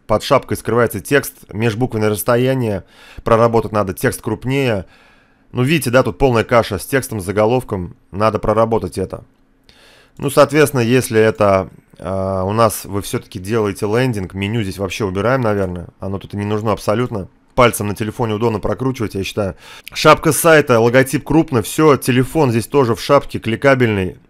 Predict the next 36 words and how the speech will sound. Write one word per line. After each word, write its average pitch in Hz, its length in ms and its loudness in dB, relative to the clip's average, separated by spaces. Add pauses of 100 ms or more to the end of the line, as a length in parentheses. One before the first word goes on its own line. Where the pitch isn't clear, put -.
(540)
Две 113 280 2
кнопки 123 560 2
мессенджера 107 840 0 (180)
на 127 260 2
мобилке 135 520 2
надо 113 240 2
повесить, 117 640 -2
WhatsApp 117 840 0
и 110 420 -2
Viber, 120 500 2 (600)
а, 95 300 0
чтобы 120 260 2
пальцем 131 360 4
можно 117 260 0
было 113 180 0
нажать 123 540 2
и - 80 -8
сразу 120 580 2 (240)
меня 113 280 0
отправило 117 640 2
в 92 120 -6
мессенджер, 110 640 -2
например, 110 400 -2
WhatsApp, 110 480 4
где 107 180 -2
я 120 60 2
могу 117 200 2
вам 113 140 2
написать 120 320 0
или 104 100 -2
сразу 117 220 0
позвонить. 110 440 0
Это 123 160 2
очень 127 340 0
крутая 117 460 0
штука, 127 480 -2